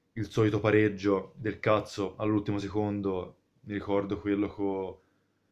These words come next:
quando perdemmo l'ultimo titolo, l'anno dello scivolone di Gerrard, quando sul tre a zero poi pareggiamo tre a tre col Crystal Palace, con questi qui che fecero un tiro, tre gol, inciampavano in area, palla li batteva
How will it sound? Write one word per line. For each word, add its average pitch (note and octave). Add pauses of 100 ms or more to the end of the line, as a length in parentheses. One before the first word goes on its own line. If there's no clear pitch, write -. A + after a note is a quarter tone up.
(240)
quando A2
perdemmo A#2
l'ultimo A2+
titolo, G#2+ (1040)
l'anno A2
dello A2
scivolone G#2+
di G#2
Gerrard, G2+ (640)
quando G2+
sul G2
tre A2
a G#2+
zero A2
poi G#2
pareggiamo G2+
tre G2
a F#2+
tre G2+
col G2+
Crystal G2
Palace, G#2
con G2 (300)
questi G#2
qui G#2+
che G#2
fecero -
un A2+
tiro, A2+
tre G#2+
gol, A2 (120)
inciampavano G#2+
in A2
area, A2+
palla A#2
li A2
batteva G#2+